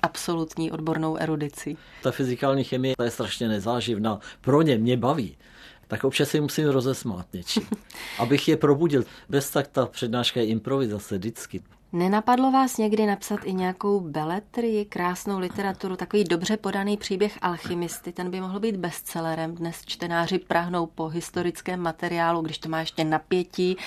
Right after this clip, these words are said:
Speaker 1: a nějaké tajemno, tak to je vyloženě žádoucí materiál.
Speaker 2: Přiznám se, že nenapadlo. Psal jsem taky do vesmíru. Na konci časopisu byly takové stručné aktualitky. Jak jsem četl různé vědecké časopisy, tak jsem to zpracovával.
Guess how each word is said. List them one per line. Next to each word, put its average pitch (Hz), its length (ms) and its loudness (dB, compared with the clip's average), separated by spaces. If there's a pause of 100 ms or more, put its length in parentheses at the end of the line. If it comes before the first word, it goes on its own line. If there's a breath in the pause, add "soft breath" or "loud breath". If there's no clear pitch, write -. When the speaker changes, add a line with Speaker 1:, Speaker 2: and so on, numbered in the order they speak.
(180 loud breath)
Speaker 1:
a 165 60 2
nějaké 175 460 4
tajemno, 175 440 0
tak 202 240 -6
to 190 100 -6
je 185 120 0
vyloženě 175 460 -2
žádoucí 160 500 -4
materiál. 160 600 -8
Speaker 2:
Přiznám 135 340 4
se, 151 140 4
že 156 120 4
nenapadlo. 135 600 0 (440 loud breath)
Psal 135 120 4
jsem 143 180 -2
taky 139 220 2
do 127 120 4
vesmíru. 117 560 2
Na 117 220 0
konci 127 540 0
časopisu 127 680 -2
byly 120 180 -2
takové 120 320 -4
stručné 123 580 -2
aktualitky. 127 640 0
Jak 131 160 4
jsem 151 180 2
četl 151 240 0
různé 143 260 0
vědecké 135 440 2
časopisy, 127 580 -6
tak 120 160 -10
jsem 131 160 -4
to 127 200 -4 (320 loud breath)
zpracovával. 123 880 0